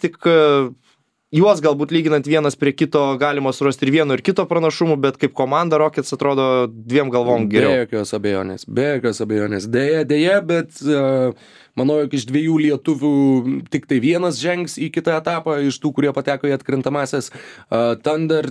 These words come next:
Speaker 2: net n-, sunku sugalvoti, kaip jie galėtų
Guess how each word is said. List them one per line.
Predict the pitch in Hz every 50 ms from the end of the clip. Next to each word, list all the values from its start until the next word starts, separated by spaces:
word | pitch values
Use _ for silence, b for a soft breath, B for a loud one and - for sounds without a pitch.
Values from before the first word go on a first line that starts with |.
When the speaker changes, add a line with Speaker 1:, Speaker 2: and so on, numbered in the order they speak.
| 123
Speaker 2:
net | 127 127 127 135 143 147 147 147 143 -
n-, | - 147 151 139 B B B B B B B -
sunku | - - - - 196 180 175 170 - - 208 220 214 214
sugalvoti, | - - 175 151 165 165 156 175 175 170 - 156 -
kaip | - - 185 175 175 - - 117
jie | 120 117 107
galėtų | 113 117 120 120 117 -